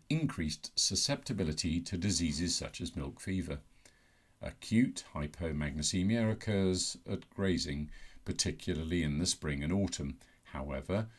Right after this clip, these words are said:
cases can occur at any time of the year when magnesium intakes are not sufficient to meet demands, including during housing and in dry cows.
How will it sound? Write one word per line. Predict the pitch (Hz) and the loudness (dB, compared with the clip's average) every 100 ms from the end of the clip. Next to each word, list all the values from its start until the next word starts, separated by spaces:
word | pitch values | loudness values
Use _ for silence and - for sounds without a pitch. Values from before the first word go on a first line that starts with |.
| - _ _ | -20 _ _
cases | - 76 - 82 76 | -6 -4 -2 -2 -2
can | - 123 90 | -2 0 0
occur | - 85 82 - | 0 -2 -2 0
at | 85 - - | -2 -2 0
any | 117 98 | 2 2
time | - 76 73 | 0 -2 -2
of | |
the | 78 | -2
year | 76 78 82 | 0 0 0
when | 73 76 78 | -2 0 0
magnesium | 80 78 123 131 98 76 73 80 | 0 0 4 4 4 0 -2 -2
intakes | - 78 - 78 85 - - - - - | -2 -2 -2 -4 -4 -6 -8 -16 -20 -8
are | 78 | -2
not | 82 90 98 - | 2 2 0 -2
sufficient | 117 110 76 73 76 | -2 -2 -2 -2 -2
to | - | -2
meet | 82 65 - - | -4 -4 -6 -6
demands, | 73 90 78 73 73 - _ _ _ _ _ _ _ _ _ _ _ _ _ | -2 -2 0 -2 -4 -10 _ _ _ _ _ _ _ _ _ _ _ _ _
including | 87 80 92 82 82 78 | -2 2 4 4 2 0
during | 78 73 78 | 0 0 0
housing | 76 82 78 78 90 92 - | -2 -2 -2 0 0 -2 -2
and | 82 80 80 | -4 -2 -2
in | 76 73 78 | -2 0 -2
dry | 76 104 98 | 0 2 2
cows. | 90 - 73 76 - | 0 -4 -4 -4 -8